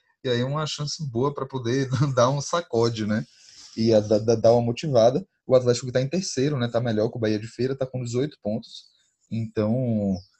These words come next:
apesar de ter perdido, né? Ainda tá ali na zona de classificação. Se classificam os quatro,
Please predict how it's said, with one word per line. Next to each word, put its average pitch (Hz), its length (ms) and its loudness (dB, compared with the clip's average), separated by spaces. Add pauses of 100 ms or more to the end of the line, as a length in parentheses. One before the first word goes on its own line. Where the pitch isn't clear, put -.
(120)
apesar 107 380 0
de 101 140 -6
ter 113 100 -4
perdido, 117 520 -2
né? 120 200 0
Ainda 110 340 2
tá 113 240 2
ali 110 200 2
na 117 160 2
zona 113 240 -2
de 117 80 -8
classificação. 120 760 -4 (220)
Se - 120 -16
classificam 113 460 -4
os 113 140 -8
quatro, 107 420 -4